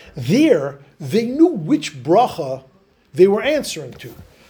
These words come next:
Meaning, in other words, the first flag, I didn't hear. I know it's time to answer Amen for Magen Avram. Second flag,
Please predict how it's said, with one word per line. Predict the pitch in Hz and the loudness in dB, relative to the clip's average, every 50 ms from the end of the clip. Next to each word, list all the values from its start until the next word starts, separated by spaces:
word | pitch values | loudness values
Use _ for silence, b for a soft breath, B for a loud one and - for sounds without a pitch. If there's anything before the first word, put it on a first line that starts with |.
| b b b b _ _ - | b b b b _ _ -6
Meaning, | 190 220 285 302 269 196 151 135 - - - - _ _ | -4 -2 -2 -2 -2 -4 -6 -8 -10 -14 -20 -20 _ _
in | - 214 220 | -4 0 2
other | 214 196 | 2 2
words, | 185 190 - - - | 2 0 -6 -12 -4
the | - 185 | -2 -2
first | 175 - - 247 285 269 - - - | -2 -2 -4 -2 -2 -2 -4 -6 -10
flag, | - - 214 226 220 208 196 190 190 - - - _ _ _ _ _ | -14 -8 -4 -2 0 0 0 0 -2 -6 -14 -20 _ _ _ _ _
I | - 170 | -4 -2
didn't | 160 160 175 185 | 0 0 -2 -2
hear. | 165 185 180 160 151 117 110 - - _ _ _ _ _ _ _ | 2 2 4 4 4 0 -2 -8 -16 _ _ _ _ _ _ _
I | 151 156 | -6 -2
know | 165 202 240 | 0 2 2
it's | 233 226 | 0 0
time | - - 180 175 - | -4 -4 -6 -4 -2
to | 180 175 | -2 -2
answer | 170 151 160 190 | -2 -2 -6 -6
Amen | 156 156 156 160 165 151 | -6 -4 -4 -4 -6 -6
for | - - 139 147 170 165 - - - _ _ 101 | -6 -4 0 0 0 0 -2 -8 -16 _ _ -20
Magen | 104 104 107 113 110 | -20 -20 -20 -18 -16
Avram. | 113 117 131 170 170 139 - - - - _ _ _ b b b b b b b b b | -12 -2 0 0 0 0 -4 -8 -16 -20 _ _ _ b b b b b b b b b
Second | - - - 185 170 165 170 160 131 | -10 -6 -2 -2 -2 -2 -4 -8 -6
flag, | 135 165 160 160 175 208 208 - | -2 0 2 2 2 0 -2 -4